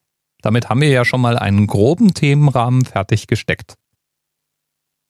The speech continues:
Aber auch wenn wir das Thema jetzt schon gesetzt haben, sind trotzdem die Richtungen, in die das alles noch gehen kann,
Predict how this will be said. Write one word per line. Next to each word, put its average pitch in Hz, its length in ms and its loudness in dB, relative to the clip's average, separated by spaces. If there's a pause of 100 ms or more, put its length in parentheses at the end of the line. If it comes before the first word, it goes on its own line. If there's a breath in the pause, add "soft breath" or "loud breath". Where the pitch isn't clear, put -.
(180)
Aber - 320 -6
auch 127 280 0
wenn 110 140 2
wir 104 100 2
das 95 160 -2
Thema 160 260 0
jetzt 90 160 -2
schon 95 140 2
gesetzt 87 340 0
haben, 87 220 -2
sind 87 160 -2
trotzdem - 560 -4
die 98 180 0
Richtungen, 92 640 -2
in - 140 -4
die 95 120 2
das - 200 -2
alles - 300 -4
noch - 180 -6
gehen 85 280 0
kann, 85 360 -2